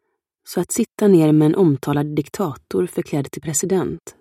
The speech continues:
som drunknade i rikedomar medan hans invånare knappt hade råd med bröd.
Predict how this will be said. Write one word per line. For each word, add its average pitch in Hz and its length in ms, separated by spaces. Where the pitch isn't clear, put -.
som 160 260
drunknade 147 640
i 147 160
rikedomar 151 760
medan 147 220
hans 143 160
invånare 147 640
knappt 147 340
hade 151 140
råd 135 240
med 143 120
bröd. - 360